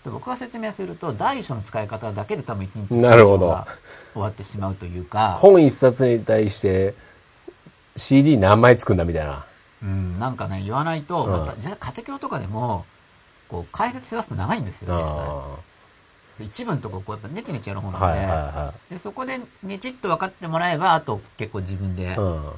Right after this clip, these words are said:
Speaker 1: 少しまたできてみたいなスタイルなんですね、おそらく。
Speaker 2: うん。
Speaker 1: うん。だからちょっと卓録した音を
Speaker 2: うん。
Speaker 1: 入れたいなと。
Speaker 2: おう。
Speaker 1: 入んないかもしれないですけどね。
Speaker 2: おう。
Speaker 1: すでに多分長いんで。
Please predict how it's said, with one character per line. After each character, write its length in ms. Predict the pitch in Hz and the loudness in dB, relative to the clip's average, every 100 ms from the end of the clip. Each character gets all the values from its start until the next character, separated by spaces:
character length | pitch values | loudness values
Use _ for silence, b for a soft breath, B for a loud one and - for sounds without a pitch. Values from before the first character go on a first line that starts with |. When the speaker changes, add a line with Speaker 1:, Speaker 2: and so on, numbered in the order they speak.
| - _ - - | -18 _ -18 -12
Speaker 1:
少 80 | |
し 120 | 101 80 | -10 -10
ま 100 | 82 | -10
た 100 | 87 | -10
で 140 | 87 | -12
き 80 | - | -8
て 140 | 147 | -8
み 100 | 120 | -8
た 140 | 95 87 | -8 -10
い 20 | |
な 80 | 87 _ _ _ | -12 _ _ _
ス 60 | - | -6
タ 140 | 226 | -6
イ 40 | |
ル 60 | 123 | -4
な 100 | 92 | -8
ん 40 | |
で 60 | 82 | -12
す 40 | |
ね、 80 | 101 | -8
お 40 | 85 | -4
そ 80 | |
ら 120 | 82 73 | -4 -6
く。 80 | |
Speaker 2:
う 40 | 92 | -12
ん。 20 | |
Speaker 1:
う 20 | |
ん。 40 | - 92 80 - | -16 -16 -16 -12
だ 120 | 123 | -10
か 60 | |
ら 60 | 95 | -10
ち 60 | 110 | -10
ょ 40 | |
っ 20 | |
と 80 | 90 | -14
卓 240 | - 110 | -14 -10
録 240 | 156 147 147 | -10 -8 -10
し 60 | |
た 120 | - 123 | -6 -6
音 220 | 110 110 | -4 -6
を 200 | 87 78 - | -6 -8 -4
Speaker 2:
う 60 | |
ん。 200 | 87 76 - _ _ - | -2 -2 -8 _ _ -10
Speaker 1:
入 120 | 98 | -8
れ 60 | 101 | -6
た 160 | 95 78 | -6 -8
い 20 | |
な 160 | 73 76 - 73 _ _ | -12 -16 -20 -20 _ _
と。 60 | 87 | -4
Speaker 2:
お 400 | 82 80 76 69 | -2 0 -2 -4
う。 40 | - - _ _ _ | -10 -20 _ _ _
Speaker 1:
入 200 | - 247 | -10 -6
ん 40 | - | -4
な 60 | |
い 20 | - | -6
か 80 | |
も 60 | 98 | -6
し 100 | - | -4
れ 60 | 104 | -2
な 40 | |
い 40 | |
で 60 | 92 | -4
す 60 | - | -8
け 80 | |
ど 100 | 87 | 2
ね。 80 | 92 | 4
Speaker 2:
お 280 | 92 82 78 | 4 2 -4
う。 40 | |
Speaker 1:
す 120 | - 247 | -8 -4
で 160 | 233 | -2
に 100 | 135 | -2
多 140 | 120 117 | -2 -2
分 260 | 98 92 - | -4 -8 -10
長 220 | 110 107 | -6 -2
い 60 | 110 | -2
ん 60 | |
で。 140 | 85 | -4